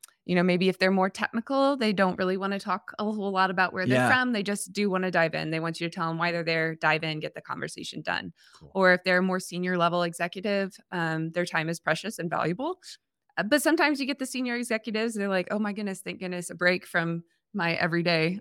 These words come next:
Speaker 1: I'd like to just chat for a few minutes
Speaker 2: Yeah.
Speaker 1: and, and get to know you." So you get a feel for sort of what your buyer's personality is, right, when you get on the phone and you just try and talk to them within the, how they wanna be talked to.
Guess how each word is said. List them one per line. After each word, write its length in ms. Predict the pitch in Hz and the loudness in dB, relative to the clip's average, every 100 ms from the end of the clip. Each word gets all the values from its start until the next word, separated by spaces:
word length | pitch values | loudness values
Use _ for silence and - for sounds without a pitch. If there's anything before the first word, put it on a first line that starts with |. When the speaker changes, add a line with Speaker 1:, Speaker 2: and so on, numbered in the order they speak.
| - | -2
Speaker 1:
I'd 100 | 170 | 2
like 140 | 170 170 | 2 0
to 80 | |
just 200 | 160 156 - | -6 -6 -2
chat 240 | - - | -2 0
for 80 | 156 | -4
a 60 | |
few 160 | - 156 | -2 -4
minutes 320 | 165 160 135 | -4 -4 0
Speaker 2:
Yeah. 220 | 117 110 | 2 2
Speaker 1:
and, 100 | 107 | 0
and 80 | 170 | -6
get 140 | - - | -10 -10
to 100 | - | -8
know 100 | - | -8
you." 220 | - - | -8 -6
So 300 | 170 160 165 _ _ _ | -2 0 -2 _ _ _
you 160 | 294 302 | -4 2
get 140 | 311 | 4
a 60 | 320 | 4
feel 280 | 220 202 202 | 2 0 0
for 540 | 190 180 175 175 190 | 0 4 6 4 2
sort 220 | - 175 | -2 -2
of 100 | 170 | 0
what 100 | 175 | 0
your 120 | 175 175 | 0 2
buyer's 360 | 165 165 165 | 4 4 2
personality 640 | - 170 165 156 156 165 185 | -2 -8 -4 -2 -2 -2 -2
is, 220 | 190 175 | -2 0
right, 120 | 165 | -2
when 120 | 160 | 0
you 80 | 160 | -2
get 100 | 156 | -2
on 140 | 156 | -2
the 60 | 156 | -4
phone 340 | 156 160 175 | -6 -4 -2
and 280 | 208 156 160 | -2 -2 -2
you 80 | 156 | -2
just 200 | 156 - | -6 -8
try 140 | 151 | -6
and 100 | 151 | -6
talk 180 | 151 - | -4 -6
to 60 | 143 | -4
them 340 | 147 139 143 _ _ _ 175 _ _ | -4 -2 -6 _ _ _ -20 _ _
within 480 | 185 170 156 147 151 - | 2 4 2 0 -2 -4
the, 120 | 156 _ _ _ _ | -6 _ _ _ _
how 160 | 180 180 | 2 6
they 100 | 156 | 6
wanna 140 | 147 | 4
be 80 | 151 | -2
talked 220 | - - | -4 -6
to. 120 | - | -12